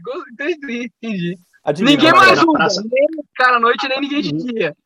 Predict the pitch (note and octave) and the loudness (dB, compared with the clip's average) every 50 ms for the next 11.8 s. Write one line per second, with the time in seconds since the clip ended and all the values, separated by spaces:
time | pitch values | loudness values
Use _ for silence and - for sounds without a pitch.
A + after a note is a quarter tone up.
0 | _ _ _ - G#3 D#3 C#3+ D3+ C#3+ - - D#3+ D#3+ E3+ - - D#3 - - E3+ | _ _ _ -10 -8 -4 -4 -4 -4 -2 -2 -2 -2 -2 -2 -6 -8 -4 -2 -2
1 | D#3+ - - E3 F3+ G3+ - - - - - D#3+ D3 - - F3 F#3+ G3 E3+ D3 | -2 -2 -2 -4 -4 -6 -6 -10 -12 -6 -4 -4 -4 -4 -4 -6 -4 -2 0 0
2 | C#3+ D#3+ F3 F#3 F#3+ - E3+ D3+ C#3+ C#3+ - - C3+ C3 B2+ - _ - F#3+ G#3+ | 0 0 0 -2 -6 -6 -6 -6 -6 -6 -6 -8 -8 -10 -10 -10 _ 0 0 0
3 | G3+ - - G3 - - F#3 D#3+ D3+ - - D#3 C#3 C3+ C#3 C#3+ D#3+ F3 - _ | 0 -2 -6 -10 -8 -8 -8 -8 -8 -6 -2 -2 0 2 2 0 -2 -2 -8 _
4 | _ _ _ _ _ _ - D#3+ D3 C#3+ C#3 C#3+ D3 D3 D#3 D#3 D3+ D3 D#3+ D3 | _ _ _ _ _ _ -8 -6 -2 0 0 2 2 2 2 2 0 0 -2 -4
5 | - E3 C#3+ B2+ C3+ C3+ - - - C#3 - C#3 A#2 A#2 A#2+ - - C#3+ D3 D#3 | -2 -2 0 0 0 -2 -4 -6 -12 -10 -6 -6 -6 -6 -6 -6 -4 -2 0 0
6 | D3+ D3 D#3 D#3 D3+ D#3 D3+ C3+ - - - D3 D3+ D3 C#3 C3 C3+ C#3+ D3+ C#3+ | 2 2 0 0 0 0 -2 -2 -2 -4 -2 0 0 2 2 0 0 0 0 -2
7 | - _ _ _ _ _ _ - D3 D3 D3 C#3 C3+ C3 - - D#3 C#3+ C#3 C#3 | -4 _ _ _ _ _ _ -4 -2 0 0 0 -2 -4 -6 -6 -4 -2 -2 -4
8 | C3 B2+ - - D3 - - - - D#3 C#3+ - - - D3+ D3 D#3 D#3 C#3+ C3+ | -4 -6 -4 -6 -6 -6 -4 -4 -2 -2 -2 -4 -4 -4 -2 0 0 0 -2 -2
9 | C3 C#3 D3+ D3 C#3+ C3 C#3+ C#3+ C#3+ - - C3 B2 A#2+ B2+ C3+ D3+ D#3 C#3+ C3 | 0 -2 -2 -2 -2 -4 -4 -4 -4 -4 -4 -6 -4 -4 -6 -6 -6 -6 -6 -6
10 | C3+ B2+ A#2+ A#2+ B2+ B2+ C3+ C3+ C3+ C3+ C3+ C3+ C#3 C3+ C3 B2 - - D3 D3 | -6 -8 -8 -8 -8 -6 -6 -6 -6 -8 -8 -6 -4 -4 -4 -4 -2 0 0 0
11 | C#3 C#3 C3+ C#3 B2+ - - C#3+ C#3+ - - D#3+ D3 C3+ B2 A#2+ | 0 -2 -4 -6 -6 -4 -4 -6 -4 -4 -4 -4 -4 -4 -6 -10